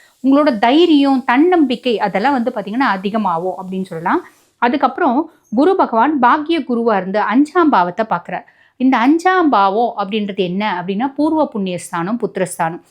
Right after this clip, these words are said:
பூர்வ புண்ணியஸ்தானம், புத்திரஸ்தானத்தை குரு பகவான் பார்க்கறதுனால,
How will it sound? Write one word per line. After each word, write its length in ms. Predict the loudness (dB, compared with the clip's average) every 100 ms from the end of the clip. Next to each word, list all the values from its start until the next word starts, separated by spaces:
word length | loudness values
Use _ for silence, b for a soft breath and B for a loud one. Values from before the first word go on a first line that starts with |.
| b b _
பூர்வ 320 | 0 2 2 2
புண்ணியஸ்தானம், 560 | 0 0 0 0 2
புத்திரஸ்தானத்தை 640 | 0 0 -2 0 -4 -4 -2
குரு 160 | 0
பகவான் 380 | 0 0 -2 0
பார்க்கறதுனால, 680 | -2 -2 -4 -4 -2 -2 -4